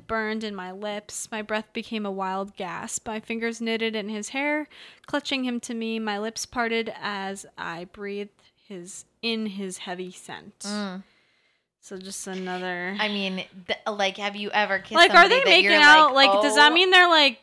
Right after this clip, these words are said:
Speaker 2: She is,
Speaker 1: making
Speaker 2: he,
Speaker 1: out,
Speaker 2: I think he
Speaker 1: or
Speaker 2: pressed his lips to her. Like, I think he was like this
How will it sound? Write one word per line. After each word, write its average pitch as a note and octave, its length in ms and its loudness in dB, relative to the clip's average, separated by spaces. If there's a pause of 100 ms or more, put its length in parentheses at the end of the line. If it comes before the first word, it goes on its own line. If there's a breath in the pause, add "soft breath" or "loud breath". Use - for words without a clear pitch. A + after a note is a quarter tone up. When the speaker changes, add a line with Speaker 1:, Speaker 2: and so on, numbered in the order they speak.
(220)
Speaker 2:
She D#4 400 2
is, C4+ 60 6
Speaker 1:
making B3+ 240 2
Speaker 2:
he, A#3+ 40 8
Speaker 1:
out, C4+ 640 6
Speaker 2:
I A3+ 120 4
think B3 160 2
he A3+ 400 2
Speaker 1:
or A3 140 -2
Speaker 2:
pressed A3 420 0 (340 soft breath)
his A#3+ 260 -2
lips G3 520 -4
to G#3 160 -4
her. G#3 580 0
Like, F#3+ 260 -2
I G3 140 2
think A3+ 180 -10
he A3+ 200 -12
was A3 140 -10
like F#3 240 -10
this F#3 440 -10